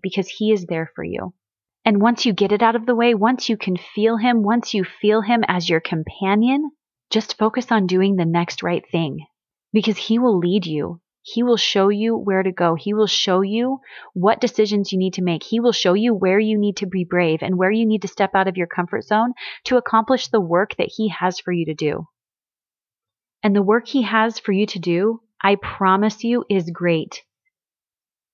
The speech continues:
because he makes small things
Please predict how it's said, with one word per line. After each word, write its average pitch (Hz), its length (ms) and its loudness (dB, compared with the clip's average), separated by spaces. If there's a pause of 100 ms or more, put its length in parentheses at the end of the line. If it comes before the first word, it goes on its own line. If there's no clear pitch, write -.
because 190 340 0 (140)
he 233 560 0
makes 190 480 0
small 180 420 0
things 170 260 0